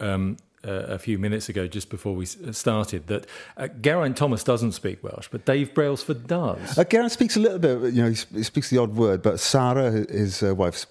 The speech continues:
Speaker 2: is, uh, f-, fluent. She's Welsh as the first language. Uh, Geraint's dad speaks Welsh as the first language. Uh, all of Sarah's family speaks Welsh. Um,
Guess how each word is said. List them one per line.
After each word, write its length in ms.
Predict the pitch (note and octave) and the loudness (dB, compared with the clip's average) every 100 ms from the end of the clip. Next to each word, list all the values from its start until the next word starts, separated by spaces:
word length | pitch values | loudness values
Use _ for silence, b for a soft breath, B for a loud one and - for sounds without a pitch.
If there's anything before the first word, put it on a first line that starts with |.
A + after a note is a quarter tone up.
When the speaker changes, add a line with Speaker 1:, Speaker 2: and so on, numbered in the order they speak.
| - | -6
Speaker 2:
is, 360 | F#2 E2 - | -4 -4 -2
uh, 260 | E2+ F2 F2 - - F#2 | 0 0 -2 -8 -12 -12
f-, 200 | - - | -12 -12
fluent. 640 | - F2+ F2 F#2 F#2 - - | -8 -4 -2 -2 -2 -8 -12
She's 220 | D#2+ F2+ | -10 -10
Welsh 320 | - F#2 F2+ | -10 -6 -6
as 60 | - | -4
the 100 | F#2 | -6
first 240 | - F#2 | -6 -6
language. 500 | F2 E2+ E2+ F2+ F2+ | -4 -4 -4 -6 -8
Uh, 220 | - F2 E2+ B B B _ - | -8 -8 -8 B B B _ -2
Geraint's 240 | G2 F#2 | 0 0
dad 280 | - F#2 G2 | 0 0 0
speaks 340 | - F#2 - | -2 -6 -4
Welsh 200 | - F#2+ | -4 -4
as 60 | - | -4
the 60 | F2+ | -4
first 220 | G2+ F#2 | -4 -4
language. 540 | F#2 F2+ F#2 F2+ - | -4 -2 -4 -6 -10
Uh, 240 | E2+ E2+ F#2 B B B B B - | -8 -8 -8 B B B B B -2
all 160 | G2+ | 0
of 80 | F2+ | 0
Sarah's 280 | - F2 E2 | 0 0 0
family 240 | F2+ E2 | -4 -4
speaks 280 | D#2 E2+ - | -6 -10 -4
Welsh. 520 | F2+ F2 - - - | -2 -2 -6 -12 -14
Um, 1120 | - F#2 F2 F2 F2 F2+ F2+ F2+ F2 - F#2 | -8 -4 -2 0 0 -2 -2 -4 -4 -8 -12